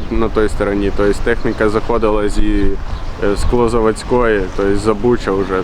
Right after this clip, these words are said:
тому, бо першу колону розбили на Бучі по вокзальній.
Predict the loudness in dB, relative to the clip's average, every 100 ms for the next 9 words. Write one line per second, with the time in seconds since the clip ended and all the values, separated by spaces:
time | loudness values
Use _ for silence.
0 | -2 0 0 0 -4 -8 -6 -4 -2 0
1 | 2 0 -2 -4 -2 -2 0 2 2 2
2 | 2 2 0 2 2 4 2 0 2 0
3 | 2 -2 -4 -8 -8 -4 0 2 0 0
4 | 0 0 -2